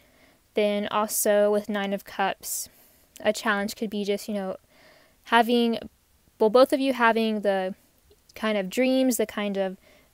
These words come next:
vision you have for this connection coming true. You know, you have some kind of idea of how you want this to go, and they have some kind of idea of, as how they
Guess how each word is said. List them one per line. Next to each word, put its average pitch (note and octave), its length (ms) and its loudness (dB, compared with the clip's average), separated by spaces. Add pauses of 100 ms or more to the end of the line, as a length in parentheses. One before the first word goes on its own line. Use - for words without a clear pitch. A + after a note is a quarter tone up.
(120)
vision A3+ 260 4
you A#3+ 100 4
have A3+ 200 2
for A#3 120 -2
this A3+ 120 0
connection A3+ 400 -4
coming G#3+ 340 -4
true. A3+ 580 -2 (800)
You A3 100 -6
know, G#3 180 0
you A3 200 0
have G3+ 380 0
some - 260 -8
kind G3+ 360 -8
of F#3+ 280 -4 (1300)
idea B3 360 4
of A#3+ 80 -2
how A#3+ 100 -2
you A3 100 2
want A3+ 140 -2
this A3 160 -4
to A#3 80 -6
go, G#3 220 2
and G#3 140 0
they G#3 100 0
have G#3 180 0
some A3 140 -8
kind G#3+ 220 -6
of A#3+ 80 -14
idea G3+ 380 -4
of, G3+ 100 -6 (200)
as G#3 140 -8
how G3+ 180 -6
they G3 180 -4